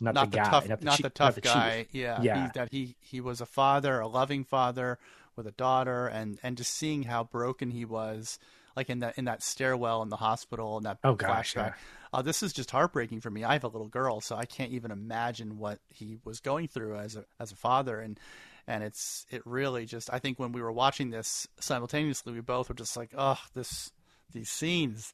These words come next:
Speaker 2: Like, the rest of it's just, like, exciting and fun, and then you're like, "Oh God, this is really intense."
Speaker 1: <laughs> Stop taking
Speaker 2: Make
Speaker 1: us
Speaker 2: it,
Speaker 1: back there, Hopper.
Speaker 2: yeah,
Speaker 1: Stop
Speaker 2: making
Speaker 1: taking
Speaker 2: me
Speaker 1: us
Speaker 2: feel
Speaker 1: back
Speaker 2: bad.
Speaker 1: there. Yeah.
Speaker 2: <laughs>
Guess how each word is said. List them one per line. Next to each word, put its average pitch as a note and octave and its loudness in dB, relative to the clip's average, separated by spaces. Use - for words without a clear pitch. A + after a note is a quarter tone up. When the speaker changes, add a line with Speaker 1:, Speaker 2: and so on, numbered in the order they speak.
Speaker 2:
Like, C3+ 0
the A2+ 4
rest F3 8
of E3+ 0
it's C#3+ 4
just, - -2
like, C3 4
exciting F3+ 6
and A#2 -2
fun, E3+ 8
and B2 0
then B2+ -2
you're C3 -4
like, B2 0
"Oh D3 4
God, C#3+ 4
this C#3 -6
is A#2 -8
really C3+ 0
intense." B2 0
Speaker 1:
<laughs> - -20
Stop A3+ 4
taking G3+ 8
Speaker 2:
Make G3 10
Speaker 1:
us D3+ 4
Speaker 2:
it, - 2
Speaker 1:
back F#3 10
there, D3 10
Hopper. D3+ 10
Speaker 2:
yeah, D#3 6
Speaker 1:
Stop E3 6
Speaker 2:
making E3+ -2
Speaker 1:
taking B2+ -2
Speaker 2:
me C3+ -2
Speaker 1:
us C3+ 0
Speaker 2:
feel F3 6
Speaker 1:
back B2+ 4
Speaker 2:
bad. A#2 2
Speaker 1:
there. F#3+ 4
Yeah. D#3+ 2
Speaker 2:
<laughs> - -